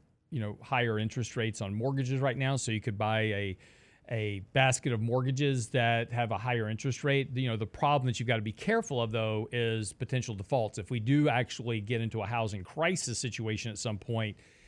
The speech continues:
and you start having a lot of defaults, this was the two thousand eight financial crisis. Now, again, I'm not saying we're gonna have a two thousand eight financial crisis, but w-, one of the impacts of the financial crisis was all these mortgage-backed securities. They were all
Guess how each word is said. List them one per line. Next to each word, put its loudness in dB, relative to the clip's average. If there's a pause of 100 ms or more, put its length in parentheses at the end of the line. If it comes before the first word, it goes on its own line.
(360)
and 4
you 2
start 2
having 4
a 2
lot 2
of -4
defaults, 0
this 0
was 0
the -2
two 2
thousand 2
eight 2
financial 0
crisis. -2
Now, -2 (340)
again, 2 (160)
I'm 4
not 0
saying 2
we're 0
gonna 0
have 0
a -6
two 0
thousand 0
eight -8
financial -6
crisis, 0
but -2
w-, 0
one 2
of 2
the 0
impacts 0 (140)
of 2
the 0
financial 0
crisis -2
was -4
all 2
these -4
mortgage-backed -4
securities. 2 (520)
They 6
were 2
all 2